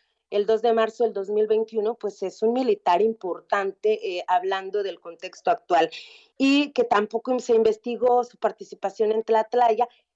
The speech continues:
y ahora que tenemos todo este informe que revela, eh, la, la puntual participación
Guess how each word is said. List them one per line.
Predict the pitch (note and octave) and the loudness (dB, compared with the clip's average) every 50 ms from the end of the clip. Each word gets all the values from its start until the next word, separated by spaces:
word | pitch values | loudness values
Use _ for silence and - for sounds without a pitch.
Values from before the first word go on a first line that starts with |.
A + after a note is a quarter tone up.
| _ _ | _ _
y | F#3+ G#3 | -2 0
ahora | G#3 G3+ G#3 A3 A#3+ A#3+ B3 B3 | 2 2 4 4 2 2 2 0
que | A#3+ - | -2 -6
tenemos | A3+ - G#3 F#3+ F#3+ G#3 G#3+ A3 A3+ A3 A3+ _ | -14 -14 -14 -14 -12 -12 -10 -10 -10 -10 -10 _
todo | - A3 A3 A3 | -10 -8 -6 -6
este | A3+ A3+ _ - | -6 -8 _ -8
informe | A3 A3 A3 _ - A#3+ A#3 A3+ G#3+ G#3+ G#3+ G#3+ | -8 -8 -8 _ -2 0 0 0 0 -4 -6 -8
que | - G3+ | -10 -12
revela, | F#3+ F3+ F3+ F#3 F3+ F3+ - G#3 G#3 G#3 G#3+ G#3 G#3+ A3 - - | -12 -10 -10 -10 -8 -2 0 0 2 2 2 2 2 0 -2 -4
eh, | - F#3 F3 E3+ E3+ E3+ E3 - | -12 -16 -14 -12 -12 -12 -12 -8
la, | F3+ F3+ F3+ F3 F3 E3+ F3 E3+ E3 - | -2 0 2 2 2 2 -2 -4 -6 -6
la | F#3 F#3 F3+ F3+ | -4 -4 -4 -6
puntual | _ F#3+ F#3 F#3+ - G#3 G3 | _ -18 -18 -12 -10 -8 -6
participación | - A3 G#3+ - G#3+ - G#3 - - E3+ - - - G#3+ G#3 | -6 -8 -8 -10 -12 -14 -12 -8 -6 -6 -6 -6 -6 -6 -6